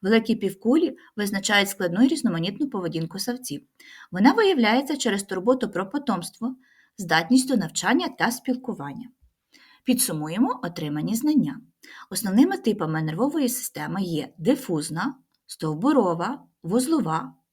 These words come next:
або розкидано-вузлова та трубчаста. В еволюції нервової системи відбувається її концентрація й централізація. Укрупнення головного мозку й ускладнення його структури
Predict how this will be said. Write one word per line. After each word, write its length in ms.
або 260
розкидано-вузлова 1000
та 180
трубчаста. 720
В 40
еволюції 440
нервової 480
системи 520
відбувається 760
її 220
концентрація 800
й 140
централізація. 960
Укрупнення 580
головного 460
мозку 360
й 120
ускладнення 600
його 180
структури 560